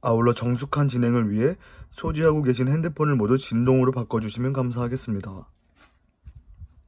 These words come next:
참 좋은 날입니다. 오늘 신랑과 신부의 결혼식을 축하해 주시기 위해 어려운 걸음, 소중한 걸음 해주신 하객 여러분께 양가를 대신하여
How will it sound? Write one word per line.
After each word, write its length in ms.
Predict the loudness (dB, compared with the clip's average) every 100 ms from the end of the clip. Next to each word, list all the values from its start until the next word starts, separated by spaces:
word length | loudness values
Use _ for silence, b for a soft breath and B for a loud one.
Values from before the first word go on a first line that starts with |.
| _ _ _ _ _ -20 -20 B B B B B
참 180 | 2 4
좋은 300 | 6 6 8
날입니다. 720 | 8 6 4 4 4 0 -8 _ _
오늘 220 | 2 4
신랑과 1120 | 4 2 4 4 4 -2 -12 -20 -20 -6 -4
신부의 480 | -2 -2 -4 -4 -8 -14 -20 -20 _ _ _ -6 -4 -2
결혼식을 720 | 0 0 0 -2 0 2 0 B B -14
축하해 480 | -12 -2 2 2
주시기 400 | 0 -2 0 2
위해 120 | 4 6
어려운 420 | 6 6 6 4
걸음, 340 | 2 0 -2 B B
소중한 640 | -12 -2 0 2 2 2 2
걸음 340 | 0 -2 -6 -12 -10
해주신 340 | -6 -4 -4
하객 360 | -2 -4 -2 0
여러분께 420 | 0 -2 0 0
양가를 380 | 0 0 -2 -2
대신하여 560 | -4 -4 -2 -2 -2